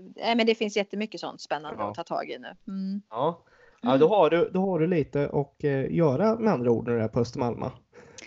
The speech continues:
Speaker 2: Eh,
Speaker 1: Det
Speaker 2: och
Speaker 1: kommer bli fullt upp. <laughs>
Speaker 2: <laughs> Ja, men det är kul. Eh, och du, jag tror du är rätt person, eh, på jobbet också.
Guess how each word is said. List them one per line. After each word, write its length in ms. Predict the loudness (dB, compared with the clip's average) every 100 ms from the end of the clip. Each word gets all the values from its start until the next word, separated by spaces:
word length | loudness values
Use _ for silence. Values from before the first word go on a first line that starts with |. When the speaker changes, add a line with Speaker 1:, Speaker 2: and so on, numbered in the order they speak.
| -16 -6
Speaker 2:
Eh, 260 | -2 0
Speaker 1:
Det 160 | 2 4
Speaker 2:
och 60 | 4
Speaker 1:
kommer 300 | 4 4 0
bli 220 | 0 -2
fullt 520 | -2 -2 0 -2 -2 -2 0
upp. 220 | -4 -6 0
<laughs> 140 | 0 0 -2 0 -2 0 -2 -2 -6 -6 _ -16 -14 -2 -2 2 0 0 _ -16 -16 -14 -18 -20 -20 -16 -14 -12 -14 -16 -20 -16 -16 -12
Speaker 2:
<laughs> 400 | -14 -14 -16 -6
Ja, 140 | 0 2
men 100 | 6
det 60 |
är 40 | 6
kul. 360 | 6 2 2
Eh, 140 | 0 -2
och 600 | -4 -6 -8 -6 -6 -8
du, 220 | -10 -6
jag 140 | -4 -4
tror 120 | -2
du 120 | -2
är 260 | 0 -2 -4
rätt 380 | -6 -6 -6 -8
person, 500 | -8 -8 -8 -8 -8
eh, 80 | -8
på 320 | -6 -6 -4
jobbet 340 | -4 -2 -2
också. 320 | -4 -2 -4